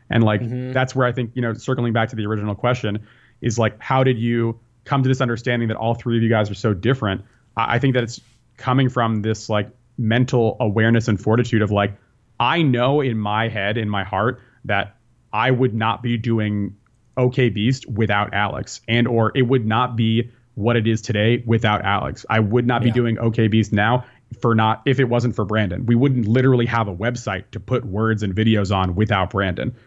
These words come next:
Speaker 1: right?
Speaker 2: Mm-hmm.
Speaker 1: We wouldn't have, uh, like, I learned so much about video editing from Alex, right? Like, I learned so much about, like, literally, I wouldn't know how to post the podcast if Alex didn't make a video saying, "Hey, Ian, here's how you post the podcast,"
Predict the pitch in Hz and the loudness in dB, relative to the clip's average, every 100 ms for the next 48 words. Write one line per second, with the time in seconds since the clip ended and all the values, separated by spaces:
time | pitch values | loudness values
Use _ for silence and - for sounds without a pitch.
0 | _ 107 107 120 113 110 110 110 131 127 | _ 0 0 0 -6 -6 -4 -2 0 0
1 | 120 117 110 110 - _ _ _ - 107 | 2 2 2 0 -6 _ _ _ -4 0
2 | 107 - - 131 131 117 139 135 131 120 | 0 -4 -10 -8 -4 -2 2 2 2 0
3 | 139 123 135 135 107 98 104 101 98 98 | 0 0 0 0 -4 -4 -4 -4 -4 -6
4 | 92 104 110 104 - - 101 104 - _ | -6 -4 -4 -4 -8 -8 -4 -4 -6 _
5 | - 113 117 120 120 117 120 110 107 107 | -8 -4 0 0 0 -2 -2 -2 -2 -2
6 | 104 - 131 127 185 196 175 135 131 147 | -2 -2 -2 2 4 4 4 2 2 2
7 | 139 143 135 131 120 - 151 - 117 - | 2 2 2 0 -2 -2 -2 -2 -12 -4
8 | 143 151 139 92 87 - 117 107 - 127 | -2 -2 -2 -8 -8 -8 -10 -8 -2 -2
9 | 127 135 120 101 120 127 120 117 127 104 | 0 -2 -2 0 -2 -2 -4 0 0 0
10 | 101 98 - 117 104 135 165 127 123 131 | -2 -6 -4 -2 0 0 0 0 0 -2
11 | - _ - 160 147 147 143 131 147 139 | -6 _ 0 2 4 2 2 2 -2 -2
12 | 127 139 147 - 104 110 | -4 -2 -2 -2 -4 -2